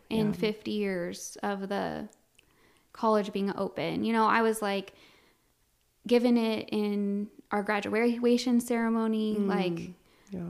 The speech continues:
Speaker 1: I, I was like, "I just am so happy," not 'cause I wanted the award, but because
Speaker 2: Yeah.
Speaker 1: I wanted other women to see that this was possible,
Speaker 2: Yeah.
Speaker 1: you know?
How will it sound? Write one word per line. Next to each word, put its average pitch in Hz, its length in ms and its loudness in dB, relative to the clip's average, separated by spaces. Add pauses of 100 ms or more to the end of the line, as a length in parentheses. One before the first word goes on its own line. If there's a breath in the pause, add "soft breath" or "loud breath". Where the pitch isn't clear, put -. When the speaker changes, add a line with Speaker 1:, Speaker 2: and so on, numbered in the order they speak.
Speaker 1:
I, 208 640 -2 (380)
I 208 160 -2
was 214 260 -6
like, - 440 -8
"I 220 220 0
just 220 300 -4
am 208 120 0
so 214 300 0
happy," 214 560 -4
not 247 320 2
'cause 269 240 2
I 214 100 4
wanted 208 300 2
the 185 80 0
award, 247 540 6
but 220 140 0
because 196 240 0
Speaker 2:
Yeah. 220 80 2
Speaker 1:
I 220 40 4
wanted 214 480 0 (460 loud breath)
other 233 320 4
women 214 580 0
to 226 120 -4
see 196 560 -2
that - 460 -4
this 202 180 -2
was 196 140 -4
possible, - 600 -4
Speaker 2:
Yeah. 165 220 2
Speaker 1:
you 233 120 0
know? 233 300 0